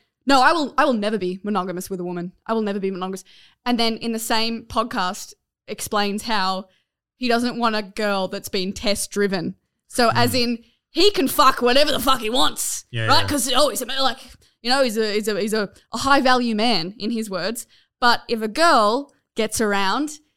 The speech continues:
Speaker 1: he doesn't want any of that. He literally just wants, like,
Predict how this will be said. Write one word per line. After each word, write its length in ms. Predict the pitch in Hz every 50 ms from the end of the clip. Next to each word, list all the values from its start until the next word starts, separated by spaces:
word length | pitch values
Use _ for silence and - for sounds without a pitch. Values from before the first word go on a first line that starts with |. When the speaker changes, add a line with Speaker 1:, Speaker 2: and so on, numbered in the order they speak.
| _ _ _ _
Speaker 1:
he 80 | - 262
doesn't 160 | 269 247 247
want 120 | 240 240 240
any 180 | 247 247 240
of 80 | 226 202
that. 180 | 208 226 -
He 160 | 240 233 226 226
literally 360 | 226 233 - - 254 240 226
just 180 | 208 220 - -
wants, 480 | 226 220 214 202 190 - - - - _ _
like, 280 | 208 208 196 - -